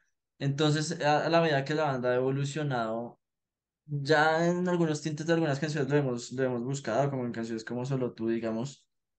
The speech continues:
como algo más bailable. Y sí ha sido como, no total, pero como uno de los mayores cambios de página hacia lo nuevo.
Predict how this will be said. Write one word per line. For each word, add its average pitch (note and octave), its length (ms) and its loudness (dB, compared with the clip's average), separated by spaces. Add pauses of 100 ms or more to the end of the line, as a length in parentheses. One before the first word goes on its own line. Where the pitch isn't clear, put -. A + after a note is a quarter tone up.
(160)
como C3 180 -2
algo B2 220 2
más B2 240 0
bailable. C3 840 2 (640)
Y D#3+ 140 -4
sí E3+ 320 4
ha E3+ 100 8
sido F3 440 4
como, E3+ 560 0
no D3 360 2
total, F#3+ 440 -2
pero D#3+ 500 -2
como A#2 800 -6
uno C#3+ 320 2
de D3+ 160 4
los D3+ 320 0
mayores A#2+ 1040 0
cambios C3+ 340 0
de C#3 80 0
página B2+ 400 0
hacia C3+ 200 0
lo A#2 140 -2
nuevo. A2 440 -2